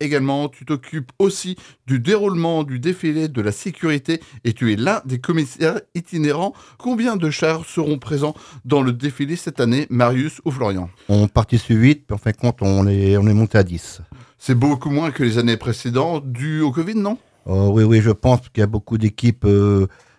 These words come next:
Speaker 2: qui ont attendu, qui ont eu prévu d'autres choses pour la Pentecôte, parce qu'on a décidé ça un petit peu plus tard. Donc, euh, mais je pense que dans deux ans, ça va revenir, euh, au maximum.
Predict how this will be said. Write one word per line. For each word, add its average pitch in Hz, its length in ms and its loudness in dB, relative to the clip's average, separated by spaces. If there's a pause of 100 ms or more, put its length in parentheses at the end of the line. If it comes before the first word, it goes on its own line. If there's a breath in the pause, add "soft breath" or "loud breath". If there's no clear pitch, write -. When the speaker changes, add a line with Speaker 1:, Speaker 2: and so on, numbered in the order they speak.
(160 soft breath)
Speaker 2:
qui 107 80 0
ont 104 60 4
attendu, 110 600 2
qui 110 60 -2
ont 101 320 2
eu 104 120 2 (120)
prévu 110 280 2
d'autres 107 220 -2
choses 117 460 4
pour 104 100 -4
la 107 80 2
Pentecôte, 123 540 0
parce - 140 -16
qu'on 98 220 -4
a 95 80 2
décidé 98 400 -8
ça 98 280 -2 (160)
un 117 140 2
petit 117 240 -6
peu 107 360 2
plus 104 240 -8
tard. 127 400 2 (600)
Donc, 107 360 0
euh, 87 320 -4
mais 104 140 4
je - 80 0
pense 123 240 2
que - 80 0
dans 110 140 4
deux 104 180 2
ans, 113 100 6
ça 104 140 0
va 98 100 2
revenir, 95 460 0
euh, 80 340 -8 (500 soft breath)
au 98 60 -4
maximum. 80 440 -4